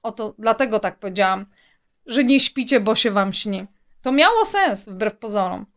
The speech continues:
Kochani, czasami tak może być, że komuś się jakieś nie wiadomo co śni, jakieś marzenia, jakieś, nie wiem, jakaś istniejąca, konkretna osoba, bratnia dusza, czy jakaś wyimaginowana brat-, nie wiem, ale jest coś takiego.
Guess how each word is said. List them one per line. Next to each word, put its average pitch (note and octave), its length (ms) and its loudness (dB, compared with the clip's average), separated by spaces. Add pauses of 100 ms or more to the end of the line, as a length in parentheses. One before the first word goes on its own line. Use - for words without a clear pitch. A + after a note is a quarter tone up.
Kochani, C4+ 480 0
czasami C4+ 460 2
tak D4 140 2
może B3+ 220 -2
być, G3 140 -6
że G#3 100 -2
komuś C#4 340 0
się D4 80 2
jakieś C4 240 -2
nie A#3+ 140 0
wiadomo G#3+ 340 2
co G#3 140 -10
śni, G3 220 -6
jakieś F#3 320 -6
marzenia, A3+ 540 2
jakieś, G#3 340 -6 (360)
nie C#4 200 6
wiem, G3+ 240 2
jakaś G#3 320 2
istniejąca, C4+ 720 4
konkretna B3 540 0
osoba, A3 320 2
bratnia A3 360 0
dusza, B3+ 240 -2
czy G#3 100 -6
jakaś G3+ 240 -4
wyimaginowana B3+ 920 4
brat-, A#3 200 4
nie B3+ 240 8
wiem, D#4+ 220 8 (600)
ale B3 300 8
jest C4 380 4
coś C#4 200 -2
takiego. G#3 460 -4